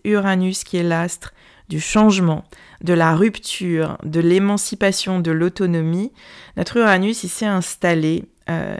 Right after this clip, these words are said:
assez durablement jusqu'en deux mille vingt-six chez notre Taureau depuis deux mille dix-neuf. Donc depuis deux mille dix-neuf, il vient chambouler nos bases fixes, Taureau, pour nous faire vivre les changements qui sont devenus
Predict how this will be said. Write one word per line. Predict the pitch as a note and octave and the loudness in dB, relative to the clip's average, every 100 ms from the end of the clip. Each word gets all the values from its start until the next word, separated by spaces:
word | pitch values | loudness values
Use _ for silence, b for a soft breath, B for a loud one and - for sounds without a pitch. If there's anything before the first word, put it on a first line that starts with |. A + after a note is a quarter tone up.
| - - | -12 -4
assez | E3+ - A#3 | -4 -2 -2
durablement | F#3+ F#3 F3 E3+ D#3+ E3 | -2 -2 -2 -2 -2 -2
jusqu'en | F#3+ F3 E3+ | -4 -6 -6
deux | D#3+ F#3+ | -4 -2
mille | G#3+ F#3 | -2 -2
vingt-six | E3 D#3+ - F3+ G3+ - - B B - | -2 -2 -4 -8 -8 -10 -14 B B -6
chez | - A#3+ | -2 2
notre | A#3 F#3 - | 2 0 -4
Taureau | E3 - F3 D3+ D3+ - b b - | -10 -2 0 0 -2 -6 b b -8
depuis | E3 D#3+ G#3+ | -6 -4 -2
deux | F3 | 0
mille | D3+ | -2
dix-neuf. | D3 C#3+ - - - B B B B B - | -4 -8 -10 -14 -20 B B B B B -4
Donc | F3 | 0
depuis | G#3 A#3 B3+ | 2 2 2
deux | C4 | 2
mille | A3+ G3 | 2 0
dix-neuf, | F#3 F#3 F3+ A3+ - - G#3+ | -2 0 2 0 -4 -8 -6
il | F#3+ | -4
vient | F3+ F3+ F3 E3 - - | 0 2 2 0 -4 -8
chambouler | - - A#3+ A#3 G#3 G#3 E3+ D#3+ F3+ G#3+ | -6 0 2 4 2 0 0 0 0 0
nos | G3 F3+ | 0 -2
bases | D#3+ D#3+ D#3 F#3+ G3 D3+ | 2 2 2 0 -2 -6
fixes, | - - - E3+ - - - - | -8 -10 -6 -8 -8 -8 -8 -6
Taureau, | - G#3 D#3+ D3+ G3+ B B B B - | 2 4 4 0 -2 B B B B -6
pour | F#3+ | 0
nous | G3+ C#4 | 0 2
faire | D4+ A3+ F3+ | 4 4 4
vivre | F3 G#3+ G#3+ F3 | 0 -2 0 0
les | E3 | 0
changements | - F#3 E3 E3 A3 | -2 -2 0 0 -2
qui | - | -6
sont | - E3+ | -6 -4
devenus | E3 D#3+ E3 F#3 A3 | -2 -2 0 0 0